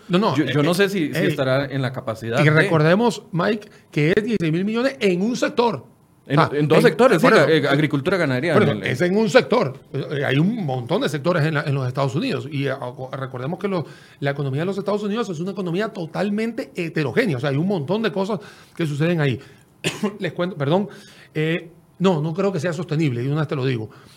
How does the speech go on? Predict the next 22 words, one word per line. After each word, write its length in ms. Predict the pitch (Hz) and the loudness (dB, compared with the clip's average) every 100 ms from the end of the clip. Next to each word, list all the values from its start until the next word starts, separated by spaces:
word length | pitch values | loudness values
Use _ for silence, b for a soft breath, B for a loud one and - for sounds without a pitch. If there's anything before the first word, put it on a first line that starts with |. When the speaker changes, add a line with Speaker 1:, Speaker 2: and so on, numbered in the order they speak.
| B - | B -6
Speaker 1:
Eh, 240 | 143 147 | -4 -2
el 120 | 170 156 | -4 -2
Fondo 220 | 190 220 | -2 0
Monetario 320 | 196 160 190 | 0 0 0
Internacional 720 | 196 170 165 135 151 185 214 | 0 0 0 0 0 0 0
ha 140 | 165 170 | -2 -4
hecho 180 | 170 190 | -2 -2
proyecciones 460 | 180 147 165 202 | 0 -2 -2 -2
hasta 160 | 165 151 | -2 -2
el 80 | 143 | -2
dos 180 | 123 | -2
mil 140 | 160 175 | 0 2
veintidós 540 | 190 151 165 226 - B B - | 0 2 2 2 -2 B B -8
y 180 | 185 165 | -6 0
ya 300 | 208 220 214 | 2 4 4
habla 320 | 160 127 117 B | 2 0 -4 B
sobre 340 | - 170 156 156 | -6 -2 0 0
dos 160 | 151 | 0
mil 140 | 156 208 | 0 0
veintiuno 440 | 226 208 190 151 151 | -4 -4 -4 -4 -2
y 100 | 147 | -2
veintidós 500 | 143 139 170 233 | 0 -2 -2 -4